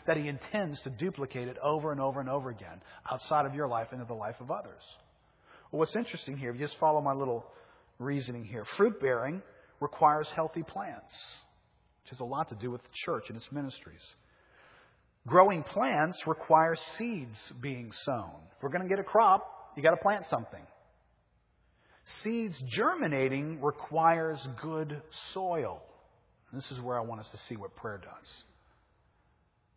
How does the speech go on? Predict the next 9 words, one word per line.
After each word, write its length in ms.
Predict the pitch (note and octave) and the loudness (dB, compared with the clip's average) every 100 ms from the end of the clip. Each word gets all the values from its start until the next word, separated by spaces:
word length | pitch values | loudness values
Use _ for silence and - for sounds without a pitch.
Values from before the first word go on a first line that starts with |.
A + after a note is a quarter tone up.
| _ _ _ _ _ _ - | _ _ _ _ _ _ -10
See, 140 | D#3+ D3+ | -4 -2
if, 100 | D3 - - - _ _ _ _ _ | -4 -6 -20 -20 _ _ _ _ _
in 240 | - F3+ G3 | -12 -6 0
reality, 340 | F#3+ G3 D#3 | 4 6 6
you 100 | C#4 | 4
could 160 | F4 D3+ | 4 2
take 200 | G#3 G3+ | 2 2
an 80 | C3 | 4
apple 520 | - E3+ - G3 G3+ | 8 8 8 2 0